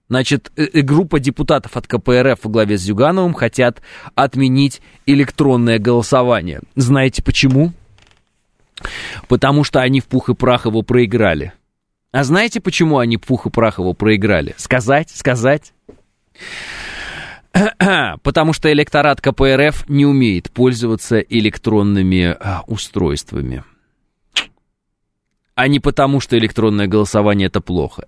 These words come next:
Это причина номер один. Первая причина — это ты, как говорится. Вторая причина заключается в том, что, э, перед выборами К П Р Ф при-, проводили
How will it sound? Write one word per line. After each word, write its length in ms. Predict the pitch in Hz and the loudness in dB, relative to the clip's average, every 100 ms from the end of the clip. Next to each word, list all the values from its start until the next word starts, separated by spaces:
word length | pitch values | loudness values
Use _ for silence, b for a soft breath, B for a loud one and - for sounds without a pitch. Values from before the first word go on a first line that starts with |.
| _ | _
Это 720 | 143 196 - 208 202 196 190 - _ _ _ _ _ _ | 0 0 0 2 4 4 2 -2 _ _ _ _ _ _
причина 420 | 113 95 113 107 | -4 0 0 0
номер 300 | 98 87 76 | 0 0 -2
один. 380 | 71 60 50 - _ _ _ _ _ _ _ _ _ - | -4 -6 -12 -16 _ _ _ _ _ _ _ _ _ 0
Первая 560 | 233 247 247 247 247 | 2 2 2 4 2
причина — 880 | - 240 - - 220 226 247 208 143 - | 2 0 -2 0 2 4 4 2 0 0
это 520 | 147 139 160 - 139 | 0 0 0 0 -2
ты, 380 | - 120 104 123 | 2 2 4 2
как 220 | 123 107 | 0 -2
говорится. 500 | 104 107 101 - - | 0 2 2 -2 -12
Вторая 600 | - - 240 247 151 110 | -6 0 2 4 2 0
причина 640 | 98 104 95 98 87 92 98 _ - | -2 -6 -4 -4 -2 -4 -6 _ -12
заключается 760 | 104 117 143 139 196 185 - 190 | -8 -2 0 2 0 0 -2 -4
в 80 | |
том, 540 | - _ 233 240 220 - _ | -6 _ 0 0 -2 -8 _
что, 720 | - - - 156 131 107 - - | -8 -8 0 2 4 2 -4 -2
э, 340 | 110 107 104 - | 2 2 2 2
перед 300 | 147 120 110 | 2 2 2
выборами 580 | 117 87 104 117 151 190 _ b b b b b - | 0 0 0 0 0 -4 _ b b b b b -4
К 120 | 131 | 0
П 180 | 139 127 | 2 2
Р 100 | 120 | 2
Ф 180 | 143 | 0
при-, 220 | - 127 120 | 0 -2 0
проводили 680 | - 123 113 135 170 160 | 0 2 2 2 2 2